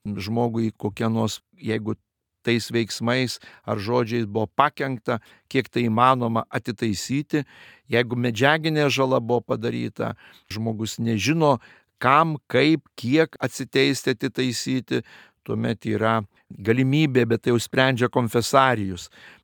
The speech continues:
Karitatyviniai veiklai skirti, labdariniai veiklai skirti tas lėšas, už kurias buvo padaryta žala, bet šituos klausimus jau konkrečiai,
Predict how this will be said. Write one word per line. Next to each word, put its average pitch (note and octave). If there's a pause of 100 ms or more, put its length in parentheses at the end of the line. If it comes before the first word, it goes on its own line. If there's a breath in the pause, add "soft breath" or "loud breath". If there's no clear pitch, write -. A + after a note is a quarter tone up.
(180)
Karitatyviniai D3
veiklai C3+
skirti, B2
labdariniai G#2
veiklai B2+ (420 loud breath)
skirti B2
tas A#2
lėšas, A#2+
už -
kurias B2
buvo A#2
padaryta A#2
žala, A#2 (160 soft breath)
bet C3
šituos C3
klausimus A#2+ (340 loud breath)
jau A#2+
konkrečiai, A#2